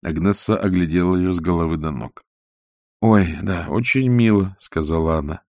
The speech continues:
Голос у нее звучал равнодушно, как дождь на полуночной мостовой. "Ты не очень-то впечатлена. В самом деле, Пердита, хватит завидовать".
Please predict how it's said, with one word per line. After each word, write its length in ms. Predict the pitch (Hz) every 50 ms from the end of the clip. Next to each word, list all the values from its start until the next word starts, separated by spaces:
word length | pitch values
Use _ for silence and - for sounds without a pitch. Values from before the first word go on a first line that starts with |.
| _ _ -
Голос 340 | - 98 113 117 104 - -
у 40 | 104
нее 180 | 101 101 101 92
звучал 420 | 87 98 92 - - 95 95 92
равнодушно, 640 | 87 90 76 80 82 80 87 113 123 - - - -
как 300 | - - 78 76 73 76
дождь 400 | 87 98 110 110 - - - -
на 160 | - 82 82
полуночной 680 | 76 - 80 76 73 73 78 80 - - - - 73 73
мостовой. 640 | 73 76 - - - - - 71 - - - - - _ _ _ _ _ _ _ _ _ _ _ _ _
"Ты 120 | - - 294
не 80 | 339
очень-то 320 | 392 381 - 392 370 381 381
впечатлена. 800 | - - 359 - - 370 - 415 403 403 370 233 151 - - - _ _ _ _ _ _ _ _ _ _ _ _ _
В 60 | - -
самом 300 | - 311 330 330 294 254
деле, 240 | 233 214 180 185
Пердита, 680 | 175 - 381 381 302 196 151 120 - - - 80 73 95 _ _ _ -
хватит 420 | - 427 466 480 - - 294 214
завидовать". 720 | 202 285 339 330 311 285 247 175 143 123 98 85 - -